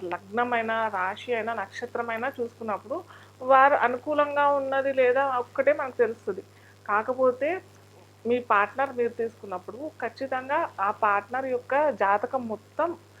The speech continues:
తెలుసుకో-, తీసుకొని, అలాగే మీ జాతకం కూడా మొత్తం తీసుకొని, వారి ధనాధిపతి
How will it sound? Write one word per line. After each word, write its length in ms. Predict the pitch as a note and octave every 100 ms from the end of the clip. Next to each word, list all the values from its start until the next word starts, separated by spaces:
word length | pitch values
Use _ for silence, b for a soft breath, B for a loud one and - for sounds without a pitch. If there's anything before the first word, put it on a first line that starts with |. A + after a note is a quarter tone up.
| B -
తెలుసుకో-, 440 | A3+ A3 - A#3
తీసుకొని, 600 | A3+ A#3+ A3 - G#3+ A#3 A#3+ -
అలాగే 340 | G3+ A3 A3+ C4
మీ 440 | A#3+ A#3 B3+ D4+
జాతకం 520 | C4+ C4+ - - C4
కూడా 180 | B3+ C4
మొత్తం 380 | B3 A3 - A#3+
తీసుకొని, 520 | A3+ G#3 - G#3 A#3 - B B -
వారి 440 | G3 G3+ G#3 A#3+ C4
ధనాధిపతి 880 | A3 A3 A3+ A#3+ A3 G#3+ G#3 A3